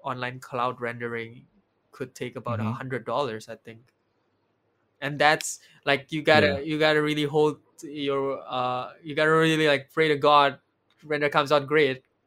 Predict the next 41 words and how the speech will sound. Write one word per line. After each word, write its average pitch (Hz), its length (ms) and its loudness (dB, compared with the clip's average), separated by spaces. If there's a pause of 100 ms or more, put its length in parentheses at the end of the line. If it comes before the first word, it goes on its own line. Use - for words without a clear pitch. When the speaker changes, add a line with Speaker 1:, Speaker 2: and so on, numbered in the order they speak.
Speaker 1:
'Cause 151 140 -2
if 143 120 0
not, 160 220 6
you 143 60 0
gotta, 139 400 4
you 147 60 -14
gotta 160 200 0
have 156 140 4
to - 80 -14
send 160 180 2
that 156 140 4
back. 165 300 6 (380)
<laughs> - 340 -4
Speaker 2:
You 117 120 -6
gotta 123 180 2
have 117 240 0
your 90 600 -4 (760)
high 131 120 2
quality 113 360 2
renders, 101 340 0
like, 101 180 -6
your 104 140 -2
frame 127 260 2
renders 101 540 0 (460)
for - 220 -2
each, 131 260 0
like, 98 140 0
important 104 460 0
shot 101 320 -2
done 98 220 2
first. 98 440 -6 (500)
And 107 100 2
then 110 140 6
you 101 80 2
just 110 180 2
send 98 260 2
that 92 120 2
out 95 200 0
after - 240 -8
that, 95 160 -6
right? 90 220 -6